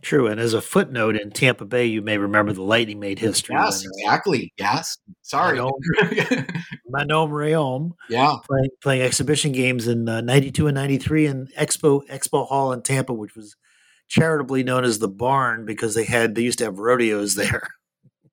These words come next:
Speaker 2: Yeah, yeah. No, th-, and that was, you know, that was a huge story, right? And that was, for a lot of people, uh, eye-opening,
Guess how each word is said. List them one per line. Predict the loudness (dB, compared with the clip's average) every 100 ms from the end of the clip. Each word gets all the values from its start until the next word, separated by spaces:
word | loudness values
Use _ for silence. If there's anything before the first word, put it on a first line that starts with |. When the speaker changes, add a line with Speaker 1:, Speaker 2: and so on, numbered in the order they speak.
| _
Speaker 2:
Yeah, | -2 2 2 0
yeah. | -2 0 0 0
No, | 0 0
th-, | -2
and | 0
that | 0
was, | 0 -2
you | -2 0
know, | 2
that | 2 2
was | 0
a |
huge | -2 -2 0 2 0
story, | -2 -2 -2 -6 -2
right? | 0 0
And | 0 0
that | 0 0
was, | -2 -2 -2 -4 -8
for | -4
a | 0
lot | 0 0
of | -4
people, | -8 -6 -2 -2 -4 _ _ _ _ _ _ _
uh, | -2 0 2 0 0 -4 0
eye-opening, | 2 2 -2 -4 -4 -2 -2 -4 -8